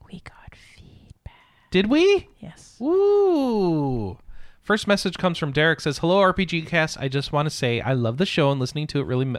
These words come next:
Speaker 2: helps make my Monday mornings more enjoyable, so thanks for that. As for the games I'm playing, there are two. I'm currently knee-deep in Breath of the Wild on Wii U and slowly working my way through.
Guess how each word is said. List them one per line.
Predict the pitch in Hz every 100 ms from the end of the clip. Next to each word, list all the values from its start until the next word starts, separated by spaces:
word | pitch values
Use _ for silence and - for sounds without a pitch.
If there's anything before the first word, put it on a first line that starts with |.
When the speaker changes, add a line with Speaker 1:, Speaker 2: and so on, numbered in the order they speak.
| -
Speaker 2:
helps | 135 -
make | 135 131
my | 151
Monday | 151 131 143 190
mornings | 202 185 120 131 -
more | - 98
enjoyable, | 120 196 269 98
so | -
thanks | 104 98 -
for | -
that. | 156 - _ _ _ _ _ _ _ _ _ - - -
As | 170
for | -
the | 165
games | 175 202
I'm | 190 180
playing, | - 180
there | 180 180
are |
two. | - 190 131 - - -
I'm | 131
currently | 131 185 165
knee-deep | 151 170 220 196 190
in | 170 147
Breath | 151 156
of |
the | 135
Wild | 135 135 139
on | 107 104
Wii | 127 113
U | 110 135
and | 117
slowly | 95 - 160 147
working | 127 127 120
my | 107
way | 101
through. | 98 104